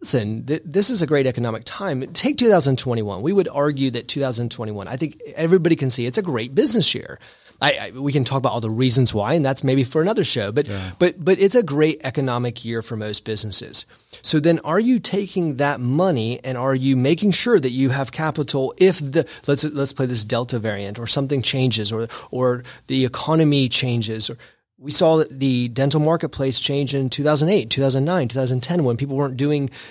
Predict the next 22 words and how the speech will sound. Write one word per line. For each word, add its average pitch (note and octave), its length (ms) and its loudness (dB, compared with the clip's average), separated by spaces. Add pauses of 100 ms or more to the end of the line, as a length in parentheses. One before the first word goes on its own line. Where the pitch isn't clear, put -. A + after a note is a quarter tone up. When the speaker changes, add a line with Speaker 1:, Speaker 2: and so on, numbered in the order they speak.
(120)
Speaker 1:
people E3+ 500 0
are B3 40 4
doing D#3 180 6
procedures D3 500 0
now D#3 220 0
that C#3+ 120 -2
they C3 100 -2
weren't B2+ 260 -2
doing D#3+ 260 2
before. B2+ 420 0
They're A#2 120 -4
getting A#2 160 -4
Speaker 2:
Yeah. G2 60 -4
Speaker 1:
checks A2 180 -2
from A#2 100 -4
the G#2+ 60 -4
government. F#3+ 520 0 (280)
So F3 340 4 (460)
what F#3+ 180 0
happens C4 340 0
if D#3+ 120 2
that, C3 180 0